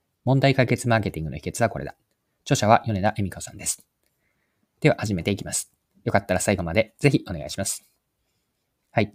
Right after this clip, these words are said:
最初にこの本の概要からなんですが、本のタイトルにですね、リサーチ&データ活用の教科書と入っているように、市場調査や顧客調査などのリサーチをマーケティングにどう生かすかが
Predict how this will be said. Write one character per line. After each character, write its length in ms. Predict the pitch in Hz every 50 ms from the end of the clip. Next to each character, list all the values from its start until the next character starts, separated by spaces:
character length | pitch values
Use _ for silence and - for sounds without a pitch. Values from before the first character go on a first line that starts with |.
| _ -
最 160 | - - 165
初 140 | - - 185
に 80 | 180
こ 140 | - - 175
の 80 | 180 160
本 140 | 196 180
の 100 | 135 87
概 160 | 82 92 104 110
要 100 | 107 -
か 80 | 113
ら 80 | 110 107
な 100 | 98 80
ん 60 | 73
で 60 | 78
す 100 | - -
が、 220 | - 98 95 - _ - _ _ -
本 100 | 208 208
の 120 | 180 113
タ 120 | - - 98
イ 80 | 95
ト 100 | - 101
ル 120 | 82 90 80
に 120 | 80 - _ -
で 80 | -
す 140 | - - 110
ね、 180 | 110 107 - _ _ _ _ -
リ 80 | - 104
サ 160 | - 160 165
ー 40 | 160
チ& 140 | - - -
デ 60 | -
ー 500 | 143 143 143 139 135 101 - 127 131 131
タ 140 | - 135 131
活 360 | - - - 131 - - -
用 120 | 85 80
の 100 | 82 85
教 140 | - 104 101
科 80 | - 87
書 200 | - - 71 -
と 100 | - -
入 100 | 104 113
っ 40 | 101
て 120 | - -
い 60 | 82
る 60 | 78 80
よ 100 | 76 76
う 20 |
に、 220 | 87 98 98 - _ _ _ _
市 140 | - - 127 123
場 200 | 151 160 165 160
調 200 | - - 165 151
査 140 | - -
や 240 | 78 82 92 95 - -
顧 120 | - 120
客 240 | - 135 - - 139
調 160 | - 139 123
査 120 | - -
な 120 | 85 76 78
ど 100 | - 85
の 140 | 90 95 95
リ 80 | 101
サ 140 | - - 107
ー 40 | 101
チ 160 | - - 113
を 100 | 107 87
マ 140 | 110 131 147
ー 60 | 156
ケ 100 | - 170
テ 80 | - 165
ィ 40 |
ン 20 | 160
グ 60 | 156
に 80 | 151 123
ど 100 | 113 151
う 80 | 156 120
生 60 | -
か 100 | - 92
す 140 | - - -
か 80 | 73
が 240 | 78 85 95 101 -